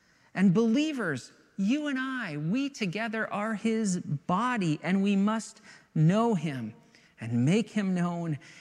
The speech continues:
And to do so, we must know and greet one another. We must be the church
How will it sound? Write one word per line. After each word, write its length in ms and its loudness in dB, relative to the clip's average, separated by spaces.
And 140 -2
to 100 -2
do 220 0
so, 380 -8
we 140 0
must 520 -6
know 640 -4
and 200 -8
greet 560 -6
one 280 -2
another. 540 -4
We 100 0
must 280 -2
be 140 -2
the 100 -6
church 640 -14